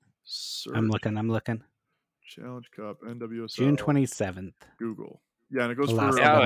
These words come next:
Speaker 3: it,
Speaker 2: months.
Speaker 3: it's not, it's not until the twenty se-, that's interesting. Um,
Speaker 1: It goes for a
Speaker 3: I'm
Speaker 1: month. It goes
Speaker 3: curious
Speaker 1: to
Speaker 3: to
Speaker 1: the end of
Speaker 3: see,
Speaker 1: July as well.
Speaker 3: I, I honestly think that, like, Premier League, I mean, uh,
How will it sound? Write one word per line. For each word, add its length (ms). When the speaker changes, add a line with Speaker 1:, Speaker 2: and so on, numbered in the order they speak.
Speaker 3:
it, 40
Speaker 2:
months. 140
Speaker 3:
it's 220
not, 220
it's 160
not 120
until 240
the 100
twenty 300
se-, 220
that's 220
interesting. 400
Um, 540
Speaker 1:
It 60
goes 160
for 80
a 0
Speaker 3:
I'm 40
Speaker 1:
month. 200
It 40
goes 0
Speaker 3:
curious 180
Speaker 1:
to 80
Speaker 3:
to 60
Speaker 1:
the 60
end 100
of 60
Speaker 3:
see, 40
Speaker 1:
July 300
as 120
well. 260
Speaker 3:
I, 240
I 140
honestly 380
think 340
that, 420
like, 460
Premier 400
League, 340
I 100
mean, 360
uh, 260